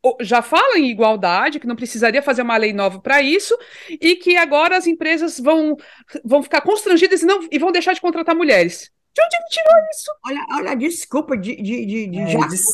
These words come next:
Speaker 2: daquele
Speaker 3: desfarrapada.
Speaker 1: Não é?
Speaker 3: Que raiva,
Speaker 1: Meu,
Speaker 3: cara.
Speaker 1: tá comprovado, comprovadíssimo que existe essa desigualdade. Então, a lei é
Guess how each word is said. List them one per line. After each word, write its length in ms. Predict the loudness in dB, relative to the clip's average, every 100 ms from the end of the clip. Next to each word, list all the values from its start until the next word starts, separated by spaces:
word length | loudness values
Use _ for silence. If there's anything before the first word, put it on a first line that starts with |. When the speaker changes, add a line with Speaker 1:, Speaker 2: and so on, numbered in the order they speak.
| -2
Speaker 2:
daquele 300 | -2 0 0
Speaker 3:
desfarrapada. 1300 | -2 -2 2 2 2 0 0 -6 _ 0 2 2 2 4
Speaker 1:
Não 120 | 4
é? 240 | 4 2 -2 -12 -12 _ _ _
Speaker 3:
Que 200 | -8 -8
raiva, 840 | -8 -12 -12 -4 -2 -2 -4 -6 -10 0
Speaker 1:
Meu, 260 | 2 2
Speaker 3:
cara. 120 | -2 -2
Speaker 1:
tá 160 | -2 0
comprovado, 840 | -2 0 0 2 2 2 0 -6 _ _ _
comprovadíssimo 1200 | -2 0 2 2 2 2 0 -2 -2 -4 -6 -8 -4
que 220 | -4 0
existe 340 | 0 0 -2 -4
essa 160 | -4
desigualdade. 760 | -4 0 2 4 2 2 -2 -20 _ _ -20 -8
Então, 460 | -2 2 2 2 -2
a 160 | 0 2
lei 340 | 2 2 0
é 100 | 2